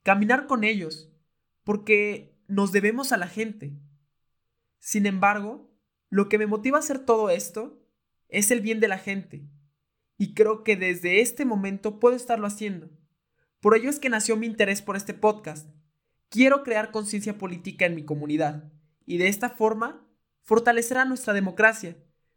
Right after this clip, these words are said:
permitir que las personas decidan de manera informada,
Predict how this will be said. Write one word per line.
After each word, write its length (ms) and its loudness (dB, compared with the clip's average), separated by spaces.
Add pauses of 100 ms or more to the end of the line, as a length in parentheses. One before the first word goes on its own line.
permitir 500 2
que 100 -6
las 200 -2
personas 720 -2
decidan 600 0
de 100 2
manera 260 -4
informada, 680 -2